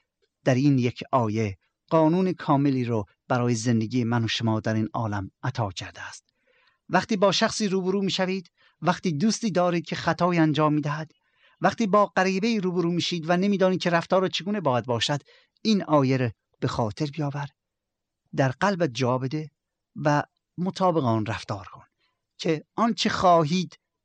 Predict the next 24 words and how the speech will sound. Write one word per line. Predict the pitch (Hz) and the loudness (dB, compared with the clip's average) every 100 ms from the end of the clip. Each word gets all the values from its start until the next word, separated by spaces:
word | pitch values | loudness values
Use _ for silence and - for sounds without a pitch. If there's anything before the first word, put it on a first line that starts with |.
| _ | _
مردم | 151 170 160 220 220 | 0 2 4 4 4
به | 185 | 4
شما | 151 180 170 165 151 | 2 4 4 4 4
کنند، | - 165 339 370 180 135 - _ | 2 2 4 2 0 -2 -4 _
شما | - - 156 208 208 | -10 -2 2 4 4
نیز | 175 160 127 | 4 4 2
بدیشان | 143 131 113 143 135 - _ | 0 -2 -2 0 0 -2 _
همچنان | - 135 110 120 104 92 | -2 -2 -2 -4 -4 -6
کنید.» | - 95 - _ _ _ _ - | -12 -20 -20 _ _ _ _ -4
حالا | 131 147 | 2 2
اگر | 151 165 | 2 0
می‌خوای | 175 180 180 | 0 0 0
غریبه | - 170 165 156 | 2 4 4 4
ها | 190 | 4
با | 190 170 | 2 0
شما | - 185 | 0 -2
خوب | - 208 | -2 -2
باشن، | 185 214 233 233 214 _ _ | 2 2 2 0 -2 _ _
شما | - 214 233 226 | -6 0 4 2
با | 170 180 | 4 2
غریبه | 160 147 139 127 | 2 0 0 0
ها | 113 127 | -2 -4
خوب | - 214 113 | -4 -8 -8
باشید. | 98 - - | -8 -8 -10